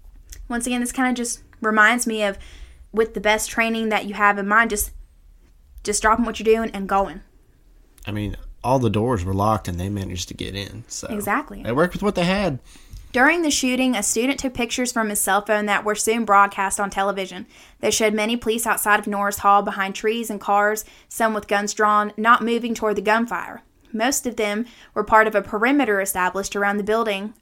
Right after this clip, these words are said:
Speaker 1: after the first officers on the scene made entry. The police were following standard procedure to surround the building in case the shooter or shooters emerged firing or trying to escape.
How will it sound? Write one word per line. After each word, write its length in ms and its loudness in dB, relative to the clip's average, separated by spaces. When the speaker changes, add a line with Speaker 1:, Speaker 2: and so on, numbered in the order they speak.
Speaker 1:
after 280 4
the 100 -2
first 340 0
officers 500 2
on 100 4
the 80 -4
scene 260 -2
made 200 -2
entry. 420 -4
The 80 2
police 340 0
were 100 0
following 380 4
standard 400 -2
procedure 540 -2
to 120 -4
surround 400 4
the 60 0
building 400 2
in 80 -8
case 260 -2
the 120 -2
shooter 420 2
or 100 4
shooters 480 0
emerged 400 2
firing 360 0
or 40 -6
trying 260 -2
to 60 -4
escape. 440 -2